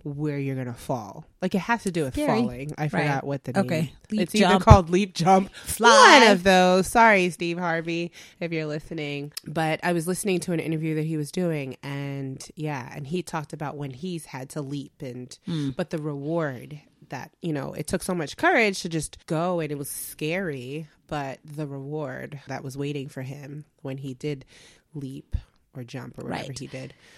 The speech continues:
Speaker 1: um, <clears throat> was, you know, he, it was undescribable.
Speaker 2: Right.
Speaker 1: 'Cause he wouldn't have known what that was like unless he took that
Speaker 2: Chance or the risk
Speaker 1: chance,
Speaker 2: or
Speaker 1: yeah. So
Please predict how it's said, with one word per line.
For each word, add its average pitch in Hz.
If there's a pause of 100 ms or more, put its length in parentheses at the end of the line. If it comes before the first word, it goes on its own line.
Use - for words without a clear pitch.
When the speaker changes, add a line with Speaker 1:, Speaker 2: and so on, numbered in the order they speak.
(280)
Speaker 1:
um, 139 (420)
<clears throat> -
was, 135
you 156
know, 139 (100)
he, -
it 170
was 156
undescribable. 131 (240)
Speaker 2:
Right. 123
Speaker 1:
'Cause 156
he 175
wouldn't 165
have 143
known 143
what 139
that -
was 139
like 139
unless 135
he 139
took - (400)
that - (240)
Speaker 2:
Chance 160
or 143
the 156
risk 147
Speaker 1:
chance, 165
Speaker 2:
or 151
Speaker 1:
yeah. 139 (220)
So 143